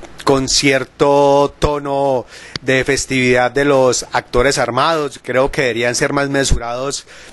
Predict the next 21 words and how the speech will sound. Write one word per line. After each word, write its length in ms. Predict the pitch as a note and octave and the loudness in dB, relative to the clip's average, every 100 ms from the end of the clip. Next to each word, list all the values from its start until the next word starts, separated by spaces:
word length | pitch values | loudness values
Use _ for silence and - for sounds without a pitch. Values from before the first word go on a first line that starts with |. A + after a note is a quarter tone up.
| - - | -14 -4
en 120 | C#3 | -2
el 160 | B2+ A#2 | -2 0
tema 720 | C3 B2 C3 C#3 C3+ C3+ A2+ G2 - - - - - - - - - | -2 0 0 0 0 0 -2 -10 -20 -20 -20 -20 -20 -20 -20 -16 -4
de 140 | B2+ | 0
las 220 | B2 G#2+ | 0 0
víctimas 720 | A#2 D3 - D3+ C#3 C3 - | 0 -2 -2 -2 0 0 -2
y 100 | B2+ | -2
el 120 | A#2+ | -2
daño 320 | A2+ B2 B2 C3+ | -2 -4 -4 -6
que 100 | B2 | -4
han 60 | |
causado 560 | A#2+ C#3 C3 E3 D#3+ C#3 - - - | -2 -2 0 0 0 -4 -10 -18 -4
a 140 | D3 | -2
ambos 220 | C3 C#3+ D3 | 0 0 2
bandos, 400 | F3 F#3 D3 - | 0 -2 -6 -4
pero 200 | C3+ C3 | -4 0
realmente 640 | B2+ D3 D#3+ D3+ E3 D#3 - - | 0 0 -2 -2 -2 -4 -8 -8
se 100 | - | -4
ha 40 | |
logrado 360 | D3 C#3+ D3 D3 | -2 0 0 0
mucho. 320 | C#3 A#2 - | 0 -2 0